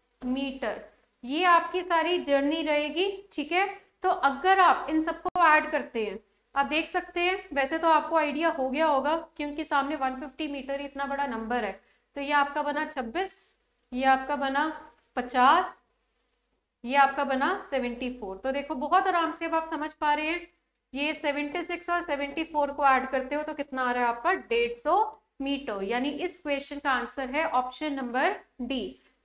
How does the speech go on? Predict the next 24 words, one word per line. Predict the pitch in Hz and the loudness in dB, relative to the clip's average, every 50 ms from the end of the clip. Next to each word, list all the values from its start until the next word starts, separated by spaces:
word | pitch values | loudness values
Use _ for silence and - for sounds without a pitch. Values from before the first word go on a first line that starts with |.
| - | -4
थोड़ी | 285 285 294 302 339 339 339 | 0 0 2 2 0 0 0
सी | 392 381 | -2 0
calculation | 392 370 349 330 320 320 349 320 339 320 302 311 - 359 349 | 2 2 2 2 0 -2 -2 -2 -2 -2 -2 -4 -2 -2 0
और | 370 381 349 359 349 | 0 0 0 0 -2
हल्की | 320 320 311 311 330 330 | -2 -2 -2 -2 -4 -4
सी | 320 330 - | -4 -4 -6
puzzle, | - 262 214 196 - - - _ _ _ _ _ _ _ _ _ - | -6 -6 -6 -8 -8 -12 -20 _ _ _ _ _ _ _ _ _ -2
तो | 294 294 | -2 0
काफी | 294 285 277 277 330 370 | 2 2 2 2 2 0
interesting | 381 339 349 311 294 294 - 359 339 339 349 | 0 2 2 0 0 -2 -4 -6 -4 -2 0
था | 359 | 0
ये | 359 320 320 | 0 0 0
वाला | 320 320 311 302 311 311 | 2 2 2 2 2 2
भी, | 311 339 | 0 0
बहुत | 349 - 220 - 233 240 285 330 359 359 | -2 -4 -2 -2 -2 2 6 6 6 6
आराम | 359 339 320 311 302 294 | 4 4 2 2 2 0
से | 302 320 311 | -2 -2 0
आप | 302 294 302 | 0 0 0
इसको | 302 285 - - 302 | -4 -8 -6 -8 -6
solve | - - 262 254 254 254 254 | -4 -2 -2 0 0 -2 -4
कर | 269 262 | -4 -4
पा | 254 277 269 | 0 0 0
रहे | 269 269 277 | 0 0 -2
थे। | 269 277 320 339 330 | -2 -4 -6 -8 -8